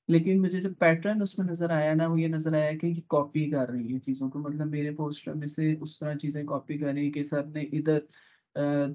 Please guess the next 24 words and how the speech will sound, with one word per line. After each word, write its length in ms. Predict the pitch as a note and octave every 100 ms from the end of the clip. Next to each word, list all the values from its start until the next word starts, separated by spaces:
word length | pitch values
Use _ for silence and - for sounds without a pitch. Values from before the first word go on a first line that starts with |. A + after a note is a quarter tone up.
| -
thinking 380 | D#3 D3 D#3 D#3
cloud 340 | D3+ C#3+ C#3+
दिया, 240 | C#3+ D3 C#3+
तो 100 | C#3+
मैंने 240 | C#3+ C#3+
thinking 380 | D#3 C#3+ D3 D3
cloud 320 | D3 C#3+ D3
देना 320 | D3 C#3 C#3
ही 180 | D#3 D3+
देना 260 | C#3+ C#3+ D3
है, 100 | D#3
ये 60 |
इस 320 | E3+ E3 -
तरह 200 | G3 G3+
नहीं 120 | E3+ E3
होता। 360 | D#3 F3 G#3 _ _ _ _ _ _
अ, 40 | D#3+ E3 E3
आप 240 | E3 E3
खुद 240 | E3 F3 E3+
से 180 | A3 G#3+
creativity 560 | G3 F3+ F#3 F#3 F#3+
लगाएं, 420 | F#3+ F3 D#3 F3 F#3
तभी 380 | E3 E3+ F#3+ -
आप 320 | E3 E3